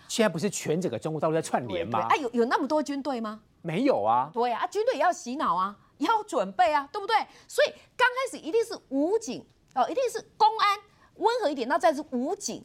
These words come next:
Speaker 1: 嗯。
Speaker 2: 好，那驱散，那武警，那最后才会是军队的动员，好，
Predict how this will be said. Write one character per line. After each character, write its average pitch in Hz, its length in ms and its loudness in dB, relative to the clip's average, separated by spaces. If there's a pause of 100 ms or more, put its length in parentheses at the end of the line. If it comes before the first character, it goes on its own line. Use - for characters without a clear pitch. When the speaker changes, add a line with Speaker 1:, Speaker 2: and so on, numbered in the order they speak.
(100)
Speaker 1:
嗯。 175 120 -20
Speaker 2:
好， 175 240 0 (140)
那 294 180 0 (200)
驱 - 180 0 (160)
散， 320 220 2
那 269 180 -2
武 294 180 -2
警， 277 220 -8
那 294 80 -2
最 392 300 2
后 262 100 2
才 190 160 -4
会 220 100 -4
是 214 120 -10
军 330 320 -8
队 277 120 -2
的 180 100 -6
动 156 280 -2
员， - 260 -18
好， - 200 -8